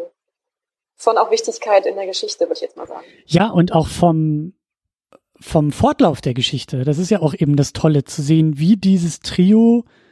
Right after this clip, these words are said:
Speaker 2: wie diese drei Frauen miteinander und gegeneinander arbeiten. Äh, die Lady Sarah und die Abigail, die sich ja die ganze Zeit hin und her bekriegen mit kleinen Fiesigkeiten oder großen Taten und,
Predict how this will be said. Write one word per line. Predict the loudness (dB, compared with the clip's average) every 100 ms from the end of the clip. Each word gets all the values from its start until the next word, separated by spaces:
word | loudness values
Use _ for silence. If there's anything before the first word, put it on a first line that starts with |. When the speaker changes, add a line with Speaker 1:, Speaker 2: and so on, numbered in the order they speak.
| _ -4
Speaker 2:
wie | 0
diese | 2 2 0
drei | 2 2
Frauen | 2 -2 2 4 6 4 2 0 _ _ _ 0
miteinander | 2 4 4 4 4 2
und | 0 2
gegeneinander | 4 4 4 4 2 0 -2
arbeiten. | -2 0 0 0 -2 -2 -4 -8 _ _ _ _
Äh, | -2 0 -2 -4 _ _ _ -12
die | -6 -2 -2
Lady | 0 0 0
Sarah | 2 4 4 4
und | 2
die | 0
Abigail, | 2 4 4 4
die | 0
sich | -2 -2
ja |
die | 2 4
ganze | 4 4 0
Zeit | 0 0 2
hin | 2
und | 4
her | 4 2
bekriegen | 0 -8 0 2 4 2
mit | 0 -2
kleinen | 0 4 4
Fiesigkeiten | 2 0 0 -2 -4 -2 -2 -2
oder | -2 -2
großen | 2 2 2 -4
Taten | -2 -2 -2 -6 -6
und, | -6 -8